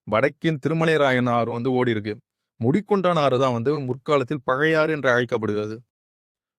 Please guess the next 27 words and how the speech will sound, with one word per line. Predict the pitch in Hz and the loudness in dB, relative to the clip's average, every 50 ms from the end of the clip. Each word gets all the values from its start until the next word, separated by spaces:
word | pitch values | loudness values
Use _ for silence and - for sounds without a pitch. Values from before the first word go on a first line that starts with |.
| _ | _
இந்த | - 127 147 165 151 | -4 -2 0 0 -2
பழையாறை | 127 - 131 139 147 170 185 190 185 185 185 185 180 | -2 -2 -4 -2 -2 0 0 0 0 0 0 0 0
அரண்மனையை | 170 143 127 139 156 160 156 156 151 139 | 0 0 0 -2 -4 -6 -6 -4 -4 -4
சுற்றி | 120 117 107 107 - 123 139 127 | -4 -6 -6 -4 -4 -4 -4 -2
நான்கு | 120 113 123 147 160 160 156 165 | -2 -2 -2 -2 -2 -2 0 0
வகையான | 156 147 127 135 131 123 110 101 107 120 143 156 - _ _ - | 0 0 0 0 0 0 0 0 -2 -4 -6 -8 -12 _ _ -2
படை | 120 120 139 160 170 | 0 2 2 2 2
வீடுகளும் | 156 147 143 139 123 123 135 135 | 2 2 0 0 0 0 0 0
இருந்திருக்கு. | 117 107 101 98 101 101 104 107 - _ _ _ _ _ - | 0 0 -2 -4 -4 -4 -6 -6 -8 _ _ _ _ _ -4
ஆரி | 104 104 131 147 160 156 | 0 0 0 2 0 -2
படை | 143 - 135 120 113 | -2 -2 -2 -2 0
வீடு, | 107 104 104 113 135 139 - | 0 -2 -2 -2 -4 -6 -6
பம்பை | - 120 131 143 151 151 | -8 -6 -2 -2 -2 -2
படை | - - 127 117 110 | -2 -2 0 0 0
வீடு, | 98 101 107 123 135 135 _ | 0 0 -2 -4 -6 -6 _
புதுப்படை | - 143 139 170 165 - - 143 131 123 | -4 -2 -2 -2 -2 0 0 0 2 2
வீடு | 110 107 107 117 135 - | 0 0 -2 -2 -4 -4
மற்றும் | - 120 117 117 139 156 147 | -4 -6 -4 -4 -2 -2 -2
மணப்படை | 123 117 123 135 123 135 123 113 107 | 0 0 -2 -2 0 0 0 0 -2
வீடு. | 107 110 101 113 - _ _ _ _ _ _ _ - | -4 -6 -8 -10 -10 _ _ _ _ _ _ _ -2
இதுபோல் | 117 123 139 131 - 139 151 156 - - _ _ _ _ _ | 0 0 0 0 0 0 0 0 0 -2 _ _ _ _ _
நான்கு | 123 110 117 143 160 147 165 | -6 -4 -2 -2 -2 0 0
வகையான | 160 160 143 147 143 143 135 117 | 0 0 0 0 -2 -2 -2 -4
கோயில்கள், | - 123 127 139 139 127 120 113 127 135 151 - | -2 -2 0 2 2 0 0 0 0 0 0 -2
அதுபோல் | - 113 120 131 123 - 147 147 147 | -2 -2 -2 -2 -2 -2 -2 -2 0
நான்கு | 131 117 123 147 156 147 156 | 0 -2 -2 -2 -2 0 0
வகையான | 147 139 127 139 135 135 135 135 131 | 0 0 0 0 0 0 -2 -2 -4